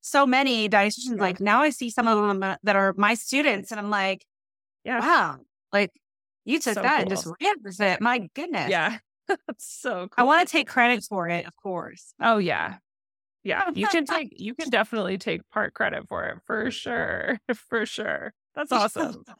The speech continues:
Speaker 1: <laughs>
Speaker 2: Thank you so much for chatting today. It was so good to talk to you and so much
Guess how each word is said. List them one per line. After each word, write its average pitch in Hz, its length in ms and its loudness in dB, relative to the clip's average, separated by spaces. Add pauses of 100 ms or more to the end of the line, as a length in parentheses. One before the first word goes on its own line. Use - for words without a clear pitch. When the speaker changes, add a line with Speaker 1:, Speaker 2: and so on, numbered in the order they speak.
(120)
Speaker 1:
<laughs> - 300 -18
Speaker 2:
Thank 320 200 -2
you 480 60 -4
so 262 180 0
much 196 260 0
for 233 100 -4
chatting 160 360 -6
today. - 300 -6
It 156 40 -6
was 156 120 -10
so 190 680 -4
good 160 160 -6
to - 80 -20
talk 151 200 -10
to - 100 -12
you 151 260 -4
and 165 280 -8
so 180 420 0
much 165 420 -4